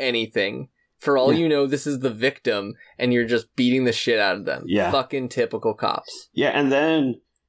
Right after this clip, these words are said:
Speaker 2: they feel justified 'cause they find a guy without a head, but they can't find the head,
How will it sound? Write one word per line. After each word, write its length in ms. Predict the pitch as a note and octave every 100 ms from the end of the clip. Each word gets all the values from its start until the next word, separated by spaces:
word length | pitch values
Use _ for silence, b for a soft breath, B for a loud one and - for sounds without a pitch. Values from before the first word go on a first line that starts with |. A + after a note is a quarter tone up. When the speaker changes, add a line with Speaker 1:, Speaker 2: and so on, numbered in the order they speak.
| _
Speaker 2:
they 100 | A#2
feel 280 | A#2+ C#3 B2+
justified 760 | G#2 G#2+ B2+ - B2 G#2+ A2 F2+
'cause 140 | G#2
they 140 | A2+ G2
find 320 | A2+ G#2+ G#2+
a 20 |
guy 360 | G2+ G2 G2 F#2
without 520 | - G2 F#2 G#2 G#2
a 60 | G2
head, 380 | A#2+ G#2+ E2+
but 100 | F#2+
they 80 | C3+
can't 240 | C3+ D3 C#3+
find 160 | C3
the 60 | A2+
head, 320 | B2+ A#2